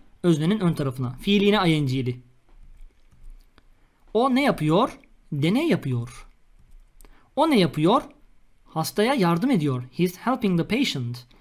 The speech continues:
Geçmiş zaman konusuna geldik. The simple past tense. Altıncı ünitede çok detaylı anlatmıştık. Bu ünitede biraz daha özet, hızlı geçeceğim.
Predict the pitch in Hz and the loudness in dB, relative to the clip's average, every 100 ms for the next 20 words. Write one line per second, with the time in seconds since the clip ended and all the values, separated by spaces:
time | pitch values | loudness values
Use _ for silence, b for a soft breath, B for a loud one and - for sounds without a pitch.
0 | b - 190 190 311 - 302 294 - 185 | b 0 2 2 -2 -2 2 2 2 0
1 | 190 214 165 151 165 165 214 185 165 202 | 0 2 2 0 0 0 0 0 2 2
2 | 202 180 - 180 190 269 262 302 214 247 | 2 -2 0 0 2 2 2 0 0 -2
3 | - 247 202 277 247 190 170 160 220 202 | -4 0 0 2 2 2 2 0 -2 -2
4 | 220 196 226 226 180 202 180 208 233 185 | -2 0 2 2 0 2 2 0 0 2
5 | 175 208 185 180 196 139 123 156 | 2 2 2 2 2 0 0 -2